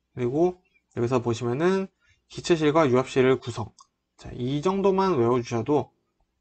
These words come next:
피스톤, 어큐뮬레이터가 뭔진 모르겠지만 피스톤형이라 하면, 어, 기체실과 유압실 구성하고 정밀 다듬질 해야 되고 밀봉, 그리고 누실 등 문제가 있다라고만 외워주시면 됩니다.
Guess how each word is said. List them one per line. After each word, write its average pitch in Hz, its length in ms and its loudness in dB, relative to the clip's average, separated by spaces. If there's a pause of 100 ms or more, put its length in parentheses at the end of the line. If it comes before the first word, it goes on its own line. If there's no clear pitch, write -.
(840)
피스톤, 165 560 -2
어큐뮬레이터가 147 840 2
뭔진 135 420 -2
모르겠지만 113 600 0 (480)
피스톤형이라 180 640 0
하면, 170 420 -2 (360)
어, 110 200 -10
기체실과 170 540 0
유압실 135 320 0
구성하고 127 640 -4
정밀 147 320 -2
다듬질 120 420 -6
해야 165 140 2
되고 131 440 0 (220)
밀봉, 131 380 -2 (180)
그리고 120 220 -6
누실 120 360 0
등 110 180 -10 (520)
문제가 131 460 -4
있다라고만 143 1040 -4
외워주시면 127 720 -4
됩니다. 113 380 -12